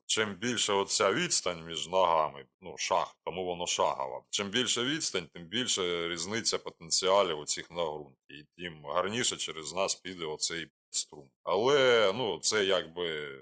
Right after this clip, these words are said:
да, воно таке присутнє, але так оці враження шаговим електричеством, вони, ну, на моїй пам'яті досить давно випадки були враження таким електричеством, тому що далі отам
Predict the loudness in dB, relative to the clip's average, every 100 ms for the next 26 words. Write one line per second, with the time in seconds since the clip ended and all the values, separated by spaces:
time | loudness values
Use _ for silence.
0 | -20 _ -4 -2 -4 -10 -10 -8 -8 -2
1 | 6 6 6 -2 -8 -4 0 0 0 2
2 | 2 2 2 2 2 -2 0 0 0 -4
3 | -4 -4 2 2 2 -2 -4 -2 -2 0
4 | 0 0 -2 -4 -6 -6 -6 -8 -6 -4
5 | -4 -4 -10 -10 -8 -6 -4 -6 -6 -10
6 | -10 _ -8 -2 -2 2 2 2 -2 -6
7 | -4 -4 -4 -2 -2 -2 -6 -2 0 0
8 | -4 -6 -6 -2 0 0 -2 -4 -10 -4
9 | -4 -4 -8 -6 0 0 0 -12 -16 -18
10 | -14 -6 -6 -4 -4 -2 -2 -4 -6 -6
11 | -2 0 2 2 0 2 4 4 0 -2
12 | 0 0 -2